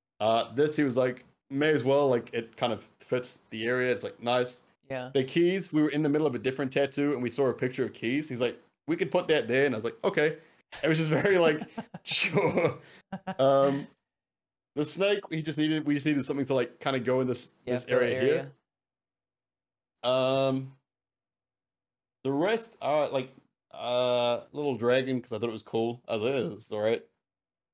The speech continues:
Speaker 1: I kinda like the Greek and Roman stuff, so there's a bit, like, more of that
Speaker 2: Yeah.
Speaker 1: going on. Um, there's, like, Atlas holding up the world on the back.
Speaker 2: Yeah.
Speaker 1: Like, see if I can,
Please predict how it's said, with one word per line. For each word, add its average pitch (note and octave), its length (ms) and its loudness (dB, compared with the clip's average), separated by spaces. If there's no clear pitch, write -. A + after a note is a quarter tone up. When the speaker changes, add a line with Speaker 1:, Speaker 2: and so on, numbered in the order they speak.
Speaker 1:
I - 40 -8
kinda F3+ 200 0
like F3+ 160 0
the D3+ 100 0
Greek B2+ 260 -2
and A2 80 -8
Roman C3+ 240 -4
stuff, D#3+ 280 -4
so - 100 -12
there's G#2+ 160 -4
a A2 60 -6
bit, G#2+ 180 -4
like, A2+ 160 -4
more G#2+ 240 -2
of G2 100 -10
that G2+ 320 -2
Speaker 2:
Yeah. C3 240 -8
Speaker 1:
going A#2+ 180 0
on. C3 260 0
Um, A2 340 0
there's, A#2 180 -2
like, A2+ 180 -2
Atlas C#3 340 0
holding C3 220 -4
up C3 60 -4
the B2+ 100 -4
world A2+ 200 0
on C3 80 0
the G#2 60 -4
back. G2+ 400 -4
Speaker 2:
Yeah. C3+ 180 -8
Speaker 1:
Like, A2 180 -14
see - 120 -12
if A#2 40 -6
I A2 80 -6
can, G#2+ 180 -12